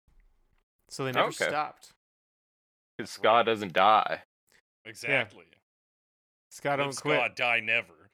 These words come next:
Speaker 2: <laughs>
Speaker 1: Ska has a
Speaker 2: No,
Speaker 1: very
Speaker 2: it's
Speaker 1: long, uh, expiry date. I've always said that.
Speaker 3: <laughs>
Speaker 2: That's
Speaker 1: Um,
Speaker 2: what the song's about.
Speaker 1: What?
Speaker 3: What?
Speaker 2: <laughs> About ska never dying.
Speaker 1: Yeah. Yeah.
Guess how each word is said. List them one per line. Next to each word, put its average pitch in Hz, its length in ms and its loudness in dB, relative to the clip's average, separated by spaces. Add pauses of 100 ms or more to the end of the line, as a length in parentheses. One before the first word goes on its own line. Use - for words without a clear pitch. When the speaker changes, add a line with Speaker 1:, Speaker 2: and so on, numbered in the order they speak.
Speaker 2:
<laughs> - 840 0 (1600)
Speaker 1:
Ska - 220 -2
has 151 180 4
a - 20 -2
Speaker 2:
No, 131 80 4
Speaker 1:
very 135 160 8
Speaker 2:
it's 139 80 0
Speaker 1:
long, 139 460 2
uh, 127 260 0
expiry 123 520 0
date. 113 160 -6
I've 113 100 -8
always 120 220 -8
said 113 220 -10
that. 113 200 -16 (920)
Speaker 3:
<laughs> 202 600 -12
Speaker 2:
That's 131 340 -2
Speaker 1:
Um, 131 60 -2
Speaker 2:
what 131 120 0
the 143 100 0
song's 139 360 2
about. 85 400 -2 (1200)
Speaker 1:
What? 170 480 -2 (800)
Speaker 3:
What? - 180 -4
Speaker 2:
<laughs> - 0 -
About - 260 0
ska 110 320 2
never 120 220 0
dying. 110 460 -2 (480)
Speaker 1:
Yeah. 131 300 -2 (460)
Yeah. 135 320 -2